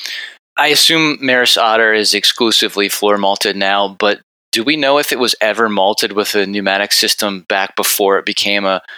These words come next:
controlled variety when it was, you know, more widely, uh, grown? Uh, I figure there's gotta be somebody out there who can attest to the flavor profile of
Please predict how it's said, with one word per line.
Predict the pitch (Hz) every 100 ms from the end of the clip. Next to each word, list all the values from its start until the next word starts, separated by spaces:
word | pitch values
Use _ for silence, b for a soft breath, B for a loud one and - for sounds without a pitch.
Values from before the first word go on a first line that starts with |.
| B -
controlled | 107 - 101 101 98
variety | 92 90 98 104
when | 92 87
it |
was, | 98 92 -
you | 104 92
know, | 85
more | 95 92
widely, | 90 90 95 95 90 B B _
uh, | - 92 92
grown? | 104 101 120 139 B B -
Uh, | - 101 98 - -
I | 117
figure | 139 123
there's | 107 -
gotta | 110 110
be | 101
somebody | - - - 117 113 104 87
out | 95 -
there | 98 95
who | 95
can | 98
attest | 92 - 98 -
to | -
the | 98
flavor | - 95 92 90
profile | - 95 - 101 95
of | 98